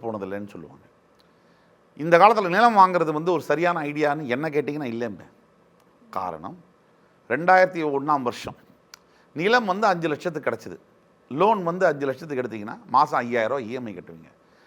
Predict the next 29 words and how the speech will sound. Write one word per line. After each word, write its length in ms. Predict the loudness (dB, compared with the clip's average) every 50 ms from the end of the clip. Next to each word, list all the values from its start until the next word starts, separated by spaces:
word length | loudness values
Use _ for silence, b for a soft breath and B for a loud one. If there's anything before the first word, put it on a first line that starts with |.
| b b 0
இல்ல 80 | 2 2
ஒரு 120 | 2 2 2
ஃப்ளாட்டு 360 | 6 8 8 8 8 6 2 -2 -2 -2 -4
பத்து 200 | -4 -2 -2 -4
லட்சத்துக்கு 380 | -4 -4 -6 -6 -4 -2 0 0
வாங்கினீங்கன்னா 340 | 0 0 -2 -6 -6 -4 -2
பத்தாயிரம் 360 | -2 -2 0 0 0 0 2
ரூபாய் 160 | 0 0 -2 -2
இ 40 | -4
எம் 80 | -6 -6
ஐ 40 | -6
கட்டுவீங்க. 380 | -8 -8 -10 -12 -16 -16 -18 -20 _ b b b b b b
அதுல 200 | b 0 2 4
ஏழாயிரம் 360 | 4 6 6 8 8 6 6
ரூபாய் 160 | 4 4 6 10
வாடகையே 380 | 10 10 10 10 6 0 -2 -2 -2
வந்துச்சு 240 | -4 -8 -10 -10 -12
உங்களுக்கு. 260 | -14 -14 -16 -20 -20 -20 _ _ _ _ _ _ _ -20 -20 -20 -20 _ _ _ _ _ b b b b b b b -6
மினிமம் 360 | -4 -4 -2 -2 -2 -2 -4
மிச்சம் 260 | -2 0 0 0 2 0
எக்ஸ்-, 180 | -2 -4 -6 -4 -2
மூணாயிரம் 280 | 2 4 4 4 4
ரூபாய் 180 | 4 2 4 4 2
டேக்ஸ் 220 | 2 2 2 -2 -8
பெனிஃபிட்டா 380 | -6 -6 -6 -4 -2 0 0 0
உங்களுக்கு 260 | 0 -2 -2 -2 -2
வருது. 180 | -4 -4 -6 -12 -18 -20 b b b b b b
அப்போ 220 | b -2 0 0 -2 0 0 0
அந்த 240 | 0 0 -2 0 0